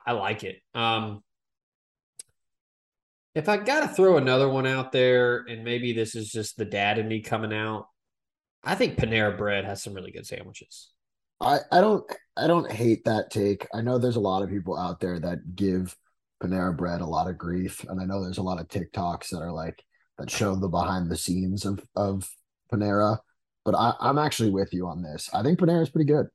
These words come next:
Speaker 2: I mean, I, I get it. It's usually my, like, go-to, uh, like, road trip food. If, if there's a, if there's a Panera and I'm on the road, that's where I'm stopping.
Speaker 1: I mean, it's,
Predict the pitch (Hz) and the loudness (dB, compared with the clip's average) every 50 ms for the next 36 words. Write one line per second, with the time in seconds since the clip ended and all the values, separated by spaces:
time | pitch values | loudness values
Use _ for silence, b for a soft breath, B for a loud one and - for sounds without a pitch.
0 | _ _ - 95 104 104 98 95 98 98 92 - 98 110 113 107 131 131 135 135 | _ _ -8 -6 -4 -2 -2 -2 -2 -4 -4 -4 0 0 2 4 6 6 6 4
1 | 107 - 117 123 - - 143 147 143 160 160 151 139 127 120 117 110 107 95 85 | 2 0 -2 -6 -2 0 0 2 2 2 2 2 2 2 2 0 0 -4 -6 -6
2 | 113 107 107 104 - 120 117 110 110 107 107 _ _ _ _ _ _ _ _ _ | -4 -4 -4 -4 0 0 2 2 2 2 0 _ _ _ _ _ _ _ _ _
3 | - 90 95 95 90 87 87 82 85 - _ _ _ _ _ _ _ _ _ _ | -4 -2 0 0 0 0 -2 -4 -8 -10 _ _ _ _ _ _ _ _ _ _
4 | _ _ _ - 107 98 87 92 90 92 98 101 107 104 101 - - 110 90 80 | _ _ _ -10 -8 -6 -6 -6 -4 -2 0 0 0 0 -2 -4 -4 -4 -4 -4
5 | 76 - - - _ _ _ _ _ _ _ _ _ _ _ _ _ _ _ _ | -8 -14 -18 -20 _ _ _ _ _ _ _ _ _ _ _ _ _ _ _ _
6 | - - 101 92 87 78 - - - - _ _ _ - 101 90 110 101 101 - | -4 -2 0 0 0 -2 -6 -12 -16 -20 _ _ _ -10 -6 -2 0 -2 0 2
7 | - 131 127 120 123 127 117 113 - - - - 131 127 131 123 123 123 120 113 | 4 4 6 6 6 4 2 2 0 -2 -2 0 0 0 0 -2 -2 -4 -2 -2
8 | 120 113 110 104 104 98 92 - 92 95 101 107 107 107 101 98 92 92 95 95 | 0 0 0 0 -2 -4 -6 -6 -6 -6 -4 -2 -2 -2 -2 -2 -2 -2 -2 -2
9 | 95 92 85 76 82 - _ _ - 95 95 - 101 90 82 85 90 - - 90 | -2 -2 -4 -8 -10 -16 _ _ -10 -10 -6 -4 -4 -4 -4 -6 -8 -6 -4 -4
10 | 85 85 - - 82 87 - _ _ _ _ _ _ _ _ _ _ _ _ _ | -6 -6 -8 -12 -14 -16 -16 _ _ _ _ _ _ _ _ _ _ _ _ _
11 | _ _ _ _ _ _ _ _ - 165 165 175 180 185 185 180 - - 160 160 | _ _ _ _ _ _ _ _ -8 -6 0 4 6 6 6 4 2 0 -2 -2
12 | - - - - - - - | -2 -6 -10 -10 -12 -14 -16